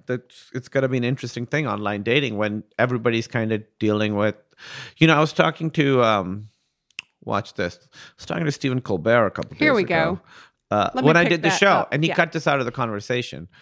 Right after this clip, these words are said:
Speaker 1: uh, 'cause we had a very
Speaker 2: Ooh,
Speaker 1: long
Speaker 2: inside scoop.
Speaker 1: we had a very long chat. Like, we just had a very long just chat, and then they cut it down to ten minutes or whatever.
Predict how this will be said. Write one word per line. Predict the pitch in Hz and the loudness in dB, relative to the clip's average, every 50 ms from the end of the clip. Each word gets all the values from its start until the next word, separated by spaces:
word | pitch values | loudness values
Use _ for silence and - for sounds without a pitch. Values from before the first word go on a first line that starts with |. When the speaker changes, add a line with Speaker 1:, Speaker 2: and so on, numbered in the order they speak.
| - - - _ _ _ _ | -20 -20 -20 _ _ _ _
Speaker 1:
uh, | - 101 95 85 87 | -2 0 0 0 0
'cause | - - 127 113 | 0 -2 -2 0
we | 147 190 226 | 2 4 4
had | 262 320 320 | 4 4 4
a | 285 | 2
very | 180 120 104 - 139 147 165 170 196 208 | 2 0 -2 2 4 6 6 6 4 2
Speaker 2:
Ooh, | 196 160 131 - - | 0 -2 -4 -2 0
Speaker 1:
long | 123 143 247 | 2 4 4
Speaker 2:
inside | 294 302 - - 202 185 - | 4 2 0 0 -2 -2 -4
scoop. | - - - 262 285 - - - - | -4 0 2 2 2 2 0 -4 -2
Speaker 1:
we | 127 170 214 | 2 4 4
had | 254 277 | 4 4
a | 285 | 2
very | 180 127 123 143 156 180 180 170 | 2 4 4 4 6 6 4 2
long | 156 135 135 139 139 135 127 113 | 2 2 2 2 2 2 0 -4
chat. | - - 139 175 180 - - - _ _ | -6 -6 -6 -6 -6 -8 -12 -16 _ _
Like, | - 113 120 117 - | -2 0 0 0 0
we | 131 147 190 208 | 0 0 0 0
just | 180 - 208 185 - | 2 0 0 0 -2
had | - - - 143 143 165 | -6 -2 2 2 4 4
a | 151 123 120 110 | 4 2 2 0
very | - - - 160 185 214 214 208 190 156 | -2 -2 2 2 4 4 4 4 4 4
long | 135 131 127 131 139 139 131 127 117 | 2 2 2 2 2 2 2 -2 -4
just | - 101 98 - | -6 -6 -8 -8
chat, | - - 143 143 135 117 120 | -4 0 2 2 2 2 0
and | 113 110 | -2 -2
then | 110 110 | -2 -2
they | 104 98 | -4 0
cut | - 117 101 | 2 2 2
it | 101 95 - | 2 2 0
down | 101 98 98 90 | 0 0 0 -2
to | 90 87 | -4 -6
ten | - - 101 98 95 | -6 -6 -4 -4 -4
minutes | 107 127 165 165 - | -4 -6 -6 -6 -8
or | 98 | -6
whatever. | 82 80 80 80 73 80 85 92 | -4 -2 -2 -2 0 -2 -2 -4